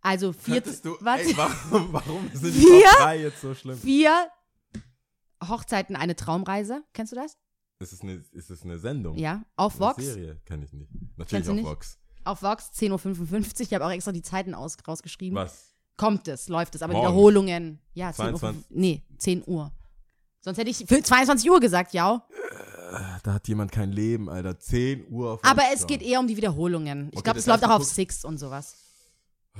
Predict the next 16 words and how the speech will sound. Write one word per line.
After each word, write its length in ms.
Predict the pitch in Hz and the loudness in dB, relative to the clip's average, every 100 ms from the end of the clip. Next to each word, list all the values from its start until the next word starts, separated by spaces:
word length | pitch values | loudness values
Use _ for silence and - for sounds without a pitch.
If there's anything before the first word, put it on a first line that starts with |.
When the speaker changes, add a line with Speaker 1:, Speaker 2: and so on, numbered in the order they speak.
| 101 85 90 | -16 -16 -18
Speaker 2:
Ich, 180 | 90 113 | -18 -18
ich, 180 | - _ | -20 _
ich 120 | - | -10
dachte, 220 | 123 131 | -8 -6
das 120 | 110 104 | -6 -6
wär 100 | 90 | -6
selbsterklärend. 720 | 92 90 87 - 82 76 _ _ _ | -6 -10 -14 -14 -14 -14 _ _ _
Speaker 1:
Nee, 220 | 196 185 - - | -10 -10 -10 0
wie 60 | 202 | 0
du 60 | |
Speaker 2:
Top 80 | 208 | 2
Speaker 1:
siehst, 280 | 180 220 - | -2 -4 -4
Speaker 2:
drei 300 | 180 98 98 | -4 -4 -4
Speaker 1:
nein. 140 | 92 95 _ | -8 -14 _
Speaker 2:
Fernsehsendungen. 760 | 101 90 85 76 76 69 71 | -8 -8 -8 -12 -12 -12 -10
Speaker 1:
Nee, 240 | 151 139 | -8 -10